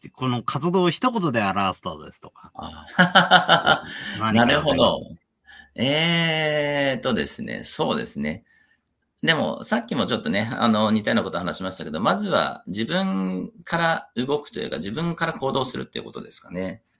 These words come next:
Speaker 1: ああ。
Speaker 2: やっぱりその自治会を、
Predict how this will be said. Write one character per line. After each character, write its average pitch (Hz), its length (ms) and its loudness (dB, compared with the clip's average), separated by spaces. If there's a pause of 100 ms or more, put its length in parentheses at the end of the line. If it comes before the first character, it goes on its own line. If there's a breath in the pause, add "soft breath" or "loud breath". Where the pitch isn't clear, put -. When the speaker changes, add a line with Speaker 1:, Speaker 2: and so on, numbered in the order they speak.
Speaker 1:
あ - 1080 -14
あ。 - 20 -8
Speaker 2:
や 101 80 -6
っ - 80 -12
ぱ 151 100 2
り 123 100 0
そ 110 140 -4
の 101 160 0
自 127 160 -4
治 - 180 -8
会 233 560 2 (100)
を、 196 540 2